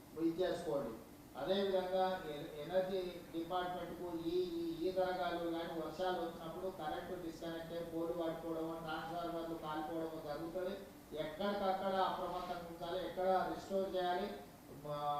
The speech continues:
మొబైల్ ట్రాన్స్‌ఫార్మర్స్ రెడీగా పెట్టుకోవాలి. ఎక్కడికక్కడ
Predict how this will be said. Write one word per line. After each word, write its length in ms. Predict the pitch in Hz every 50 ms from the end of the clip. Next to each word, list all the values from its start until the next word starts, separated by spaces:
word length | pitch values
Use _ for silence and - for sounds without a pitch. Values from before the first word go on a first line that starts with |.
| 147 143 143 143 139 139 143
మొబైల్ 420 | 151 - 190 185 190 196 196 196 190 190
ట్రాన్స్‌ఫార్మర్స్ 1040 | 185 185 175 - - - - 165 - - 180 180 175 180 180 180 185 180 185 180 160
రెడీగా 300 | 160 160 175 175 175 175
పెట్టుకోవాలి. 480 | 170 170 160 160 175 175 170 175 190 196 - - - - - - - 143
ఎక్కడికక్కడ 580 | 139 - 190 190 190 190 190 185 185 202 196